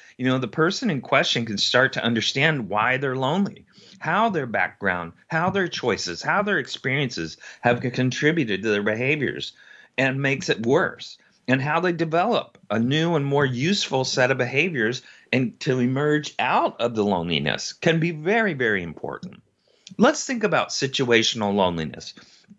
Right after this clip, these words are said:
A whole lot of millennials choose to work abroad for a few years in their, their twenties and thirties, and the rise of solo travel means a great number of us are planning to jet off on solo adventures once, once the pandemic is over, which hopefully it is at this point.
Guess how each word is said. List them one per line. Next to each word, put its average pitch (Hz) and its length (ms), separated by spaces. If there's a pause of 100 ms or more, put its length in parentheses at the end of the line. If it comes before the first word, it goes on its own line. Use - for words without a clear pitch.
(420)
A - 80
whole 180 240
lot 185 160
of 165 80
millennials 110 720 (320)
choose 175 300
to 127 80
work 131 320
abroad 104 520
for - 140
a 92 60
few 113 240
years 104 500 (260)
in 110 140
their, 104 160
their 92 160
twenties 107 420
and 95 140
thirties, 104 480
and 98 240
the 98 60
rise 113 380
of 95 100
solo 160 460
travel 82 640 (280)
means 120 340
a 117 40
great 117 280
number 135 420
of 98 140
us 104 240
are 120 100
planning 110 460
to 120 120
jet 104 260
off 101 340 (280)
on 101 200
solo 117 600
adventures 110 680
once, 113 460
once 104 340
the 110 220
pandemic 127 720
is 95 200
over, 82 360
which 110 260
hopefully 107 400
it 110 140
is 92 280
at 101 140
this 82 160
point. 92 440